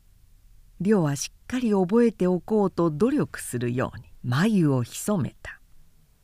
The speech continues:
私もこれから大衆へ行くものであってみれば、ことさらお懐かしい。ついでだから伺いたいが、大衆には会いに行ってためになるような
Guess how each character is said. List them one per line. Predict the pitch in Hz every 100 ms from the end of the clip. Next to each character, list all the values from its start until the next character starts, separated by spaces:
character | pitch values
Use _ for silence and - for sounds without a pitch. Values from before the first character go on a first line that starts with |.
| _ _ _
私 | 151 151 147 - 160
も | 160
こ | 156 170
れ | 165
か | - 160
ら | 160
大 | 160 180 170
衆 | 156 - 156 156
へ |
行 | 156 151
く | 190
も | 185
の | 180 165
で | 135
あ | 131
っ |
て | 143 _ 117
み | 120 143
れ | 147 110
ば、 | 117 - - - - - _ -
こ | -
と | 208 269
さ | 240
ら | 220 202
お | 165
懐 | 151 127 -
か | - -
し | - - 101
い。 | 101 - _ _ _ _ _ - _
つ | - 123
い | 151
で | 170 175
だ | 180
か | - 139
ら | 123
伺 | 123 156 160 156
い | 151
た | 143 139
い | 113
が、 | - - - - _ _ - _
大 | - 147 180 160
衆 | - - 120
に | 120
は | 123 127
会 | 214
い | 160
に | 156 147
行 | 131
っ | _
て | - 143
た | 139 127
め | 139 160
に | 139
な | 120 131
る | 131 117
よ | 113 110
う |
な | 110 107